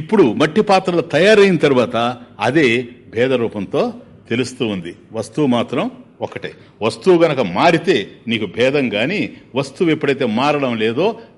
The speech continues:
అభేదంగానే ఉంది. ఇది కేవలం నామరూపాలతో వ్యవహరింపబడుతూ ఉంది. ఇది విషయం. దీన్ని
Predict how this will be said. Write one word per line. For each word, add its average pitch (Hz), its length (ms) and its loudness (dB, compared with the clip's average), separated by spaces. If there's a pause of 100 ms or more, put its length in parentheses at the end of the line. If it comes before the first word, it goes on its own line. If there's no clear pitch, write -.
(120)
అభేదంగానే 127 640 0 (240)
ఉంది. 139 200 -2 (320)
ఇది 220 180 -4
కేవలం 175 300 2 (120)
నామరూపాలతో 123 640 -2 (800)
వ్యవహరింపబడుతూ 107 680 -2 (100)
ఉంది. 113 180 0 (560)
ఇది 117 180 -4
విషయం. - 260 -12 (920)
దీన్ని 135 440 2